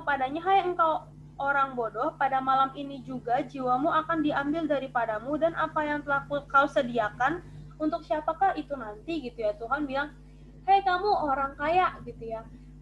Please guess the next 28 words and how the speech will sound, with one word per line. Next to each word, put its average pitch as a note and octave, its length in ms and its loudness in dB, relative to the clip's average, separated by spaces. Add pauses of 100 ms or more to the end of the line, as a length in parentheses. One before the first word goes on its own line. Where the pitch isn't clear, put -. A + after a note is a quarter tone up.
"Hari E4+ 320 2
ini A4+ 480 2
kalau F4+ 240 8
kamu F#4 320 6 (160)
meninggal," F4 640 6
gitu, C4+ 160 0
"hari D#4 320 2
ini G4 80 0
kamu F#4+ 240 6
meninggal E4+ 480 4
aja F4 320 6
deh, G#4 160 4
malam D#4 320 2
ini E4 160 -2
kamu E4+ 240 4
meninggal. C4+ 560 0 (400)
Terus D5 340 6
harta F#4 320 6
yang F4 300 8
udah D4 180 4
kamu E4 320 2
kumpulin F4+ 460 2
dalam D#4+ 340 4
lumbung E4 400 0
itu F4 80 -6
nanti C5 400 -2
buat B3 380 6
siapa? F4+ 580 2